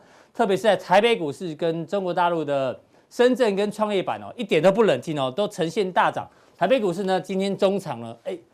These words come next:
既然大涨了一百三十五、十五、十五点哦，所以礼拜一呢就有个好彩头。那今天呢，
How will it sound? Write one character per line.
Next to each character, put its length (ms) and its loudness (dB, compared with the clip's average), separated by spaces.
既 140 -8
然 180 2
大 240 4
涨 180 -2
了 60 -10
一 80 -8
百 200 -4
三 240 -4
十 120 -10
五、 300 -10
十 180 -14
五、 160 -6
十 160 -6
五 140 0
点 200 -2
哦， 140 -12
所 100 -6
以 60 0
礼 80 -4
拜 160 4
一 140 2
呢 160 -2
就 160 -4
有 60 -2
个 120 -6
好 220 -4
彩 220 -8
头。 300 -12
那 140 -6
今 180 -2
天 200 6
呢， 140 0